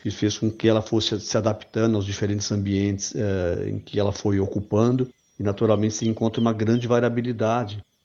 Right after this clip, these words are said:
Então, a presença de cachos, por exemplo, você pode encontrar plantas com dois cachos, três cachos, quatro cachos, dez cachos. Então, tem uma grande variação. O fruto também varia em tamanho. É muito comum se achar frutos por volta de quatro,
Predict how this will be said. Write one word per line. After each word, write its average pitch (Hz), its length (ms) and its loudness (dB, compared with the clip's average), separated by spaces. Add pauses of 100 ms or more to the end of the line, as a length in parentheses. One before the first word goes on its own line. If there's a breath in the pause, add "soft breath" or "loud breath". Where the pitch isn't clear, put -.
(120)
Então, 110 140 2
a 104 40 2
presença 110 460 0
de 107 140 -4
cachos, 107 580 0
por 107 180 -6
exemplo, 101 520 -4
você 101 180 -6
pode 104 300 0
encontrar 104 440 0
plantas 107 460 0
com 104 300 -4
dois 107 420 4
cachos, 110 540 0
três 107 400 -4
cachos, 101 440 -2
quatro 104 440 -2
cachos, 101 640 -2
dez 110 500 2
cachos. 104 720 -4 (220)
Então, 107 120 -8
tem 107 140 -2
uma 104 80 4
grande 107 260 2
variação. 110 680 2 (400)
O 107 80 -4
fruto 113 420 2
também 110 360 2
varia 104 420 0
em 107 80 0
tamanho. 98 640 0 (400)
É 117 60 -10
muito 110 240 -2
comum 113 400 4
se - 160 0
achar 104 380 0
frutos 104 640 -4
por - 240 -8
volta 104 260 0
de 101 120 -6
quatro, 107 680 0